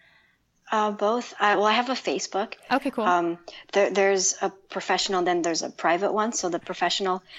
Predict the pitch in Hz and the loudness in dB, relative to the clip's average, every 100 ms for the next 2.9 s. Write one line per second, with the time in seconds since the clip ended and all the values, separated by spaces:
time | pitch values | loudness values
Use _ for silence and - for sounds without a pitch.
0 | - 180 175 160 170 175 160 165 190 180 | -4 0 0 0 -2 0 2 0 0 0
1 | 190 - 156 165 156 160 - - - 180 | 0 -2 -2 0 -2 -2 -6 -4 -4 -2
2 | - 285 269 - 247 196 170 165 | -2 0 0 -2 -2 2 2 2